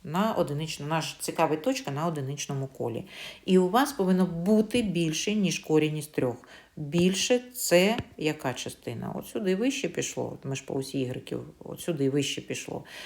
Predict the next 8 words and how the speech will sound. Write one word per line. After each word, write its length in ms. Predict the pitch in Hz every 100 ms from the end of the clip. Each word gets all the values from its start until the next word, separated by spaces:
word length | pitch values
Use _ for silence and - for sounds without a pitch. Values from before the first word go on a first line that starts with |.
| -
Значить, 280 | - 160 175
получається, 720 | 185 190 190 156 131 - 123
це 420 | - - 143 - - _ _ _ _ _ _ -
ось 200 | 180 -
сюди 300 | 208 147 151
розкривається, 760 | 160 - 160 160 160 160 - -
ось 200 | 135 -
сюди, 540 | 135 131 147 185 214